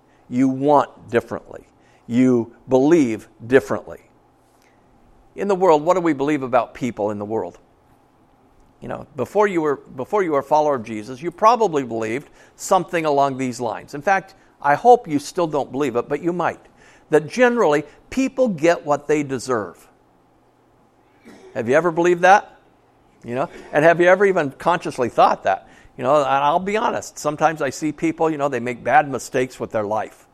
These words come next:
You know, and I say, "Well, they got what they deserved." You know? Now, is that the proper way to think? No. If I renew my mind, I have what? Mercy.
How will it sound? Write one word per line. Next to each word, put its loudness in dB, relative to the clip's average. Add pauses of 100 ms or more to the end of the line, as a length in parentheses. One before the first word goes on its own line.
(400)
You -10
know, -2
and -2
I 0
say, -6 (260)
"Well, -8 (420)
they -8
got -2
what -6
they -4
deserved." -10 (1160)
You -14
know? -18 (580)
Now, 0
is 0
that 4
the -6
proper 2
way -2
to -4
think? -6 (600)
No. -4 (140)
If -8
I 4
renew 0
my 0
mind, -2
I 2
have -2
what? 0
Mercy. -4